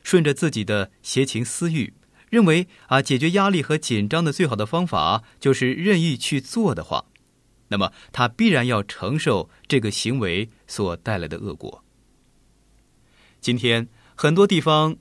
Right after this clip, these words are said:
都设有欢乐天地，或者是欢乐时间，提供休闲玩乐，其中很多活动都是包括色情、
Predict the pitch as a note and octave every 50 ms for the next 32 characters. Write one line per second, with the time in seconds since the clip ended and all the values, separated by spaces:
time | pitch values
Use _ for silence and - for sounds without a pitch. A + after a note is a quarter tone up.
0 | _ _ - D3 C#3+ C#3 - - D#3+ C3 A2 G2 F2+ F2 F2+ - - D#3+ D#3 D#3+
1 | D#3 C3 F#2 - - - B2+ B2+ B2 B2 A2+ - - _ _ _ _ _ _ _
2 | - F3 D#3 D3 C#3 - D3+ C3+ B2+ - - - E3 E3 E3 D3+ A2 F2+ - -
3 | - F#2 - - B2+ B2+ C3+ - _ - - - - - - - - D3 D3 D#3
4 | D3+ D3+ D3 - - - E3 D#3+ D#3+ - G#2 G2+ G2+ F2+ E2 D2+ F2 A#2 C3+ A#2
5 | - - _ _ _ _ _ _ _ _ _ _ _ _ - - - D3 C#3 D#3
6 | D3 - - A2+ A#2+ C3+ D3+ D3 - G#2+ A2 B2+ D#3 C#3+ A#2 F#2 - _ _ _
7 | _ - B2+ - C3 A2 A2+ B2 A#2+ A#2 - A2+ G#2+ - - F3+ D3+ A#2 - -
8 | - E2 E2+ F#2 A#2 C3